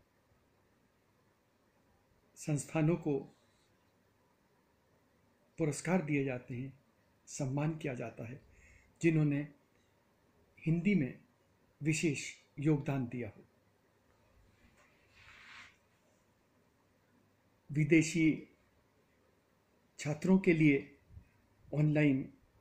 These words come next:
प्रशिक्षण कार्यक्रम भी रखे गए हैं हिंदी को बढ़ावा देने के लिए, और जो लोग, जो छात्र इन कार्यक्रमों को अच्छे नंबरों से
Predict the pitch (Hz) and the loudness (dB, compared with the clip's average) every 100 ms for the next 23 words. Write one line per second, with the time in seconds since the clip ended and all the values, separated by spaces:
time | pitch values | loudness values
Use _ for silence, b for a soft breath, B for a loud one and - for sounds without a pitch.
0 | _ - 156 - 160 - 147 156 147 147 | _ -8 -6 -4 -4 -4 -4 -2 -2 0
1 | 160 147 147 135 - 151 139 127 156 - | 0 2 0 0 -4 -4 -2 -4 -6 -12
2 | _ _ _ _ b b b b _ _ | _ _ _ _ b b b b _ _
3 | _ _ _ _ _ _ - 165 175 175 | _ _ _ _ _ _ -2 2 2 2
4 | 151 117 143 135 135 120 123 139 123 180 | 0 0 -2 -2 -4 -8 -8 -8 -8 -8
5 | - _ _ b b b b b - 156 | -12 _ _ b b b b b -8 -2
6 | 147 135 135 - _ _ _ _ _ 123 | 0 -2 -6 -16 _ _ _ _ _ 0
7 | 180 160 165 151 - - _ _ _ _ | 2 6 6 4 -2 -18 _ _ _ _
8 | _ _ _ _ _ _ _ 143 156 - | _ _ _ _ _ _ _ -4 -4 0
9 | 170 - - - _ _ _ _ _ _ | -4 -4 -12 -14 _ _ _ _ _ _
10 | _ _ _ _ _ _ _ - 160 156 | _ _ _ _ _ _ _ 0 0 0
11 | 147 151 165 165 165 156 - - _ _ | -2 -2 -2 0 0 -2 -8 -20 _ _
12 | - - 143 135 - 160 - 196 156 - | -20 -2 -2 -2 -4 -4 0 2 0 -2
13 | - _ _ _ _ - 139 143 151 151 | -20 _ _ _ _ -8 -4 0 0 0
14 | 147 - | 0 -2